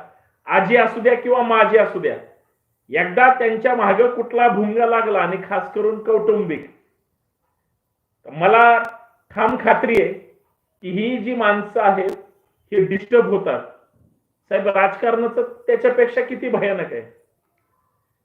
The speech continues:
राजकारणामध्ये आज सध्याचे जे दोन पक्ष फोडले किंवा फुटले, खरं तर कुणाचंच कुटुंब फुटलं नाही पाहिजे आणि कुणाचे कार्यकर्ते लांब गेले नाही पाहिजे,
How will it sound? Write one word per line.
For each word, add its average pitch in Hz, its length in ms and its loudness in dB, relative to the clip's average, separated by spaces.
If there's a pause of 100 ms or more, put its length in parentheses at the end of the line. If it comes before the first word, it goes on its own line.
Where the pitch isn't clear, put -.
(140)
राजकारणामध्ये 214 1160 0 (1040)
आज 202 280 -2
सध्याचे 214 580 4
जे 202 420 6
दोन 208 300 2
पक्ष 220 340 -4 (1300)
फोडले 226 460 8 (1400)
किंवा 285 360 4
फुटले, 190 320 -2 (1500)
खरं 185 160 -6
तर 233 60 -4
कुणाचंच 233 500 0
कुटुंब 247 480 0
फुटलं 233 280 -2
नाही 226 140 2
पाहिजे 202 300 2
आणि 190 160 6
कुणाचे 208 400 -2
कार्यकर्ते 220 840 4
लांब 208 260 2
गेले 208 220 0
नाही 208 160 -4
पाहिजे, 175 500 -6